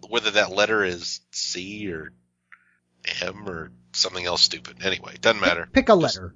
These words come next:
Speaker 2: Any
Speaker 1: ju-,
Speaker 2: letter.
Speaker 1: yeah, just, just
Speaker 2: It'll
Speaker 1: search
Speaker 2: probably
Speaker 1: for it.
Speaker 2: work.
Speaker 1: Um, you can just go to the website, the manapool dot com, and find links to everything. Uh,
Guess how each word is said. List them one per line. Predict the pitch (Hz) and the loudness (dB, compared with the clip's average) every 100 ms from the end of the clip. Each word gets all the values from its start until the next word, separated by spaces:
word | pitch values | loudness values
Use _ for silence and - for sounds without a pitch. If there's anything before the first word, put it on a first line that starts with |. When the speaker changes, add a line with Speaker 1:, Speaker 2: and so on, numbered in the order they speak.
| _ | _
Speaker 2:
Any | 190 208 196 | 4 6 6
Speaker 1:
ju-, | 165 | 4
Speaker 2:
letter. | 156 | 6
Speaker 1:
yeah, | 104 | 4
just, | - - - | 4 -6 2
just | |
Speaker 2:
It'll | 185 | 4
Speaker 1:
search | - 180 | 4 2
Speaker 2:
probably | 165 135 | 2 0
Speaker 1:
for | - | -4
it. | |
Speaker 2:
work. | 80 80 - - - _ _ _ _ _ - - _ - | -10 -14 -14 -18 -20 _ _ _ _ _ -6 -6 _ 0
Speaker 1:
Um, | 98 92 87 90 - _ _ _ | 2 2 -2 -12 -20 _ _ _
you | 120 | -4
can | 117 | 2
just | 107 - | 4 6
go | |
to | 110 | 4
the | 98 | 6
website, | 101 - 104 95 - _ _ _ _ | 4 6 6 6 4 _ _ _ _
the | 92 | -2
manapool | 95 95 90 95 92 | 0 0 -2 -6 2
dot | 90 87 | 2 2
com, | - 90 85 | 2 4 2
and | 85 | -4
find | - 92 - | -4 -4 -4
links | 90 - | -8 -6
to | |
everything. | 85 - 87 87 - - - - - - - - - _ _ | -6 -10 -10 -10 -12 -20 -20 -16 -16 -16 -18 -20 -20 _ _
Uh, | - 101 107 110 113 | 0 2 0 -4 -10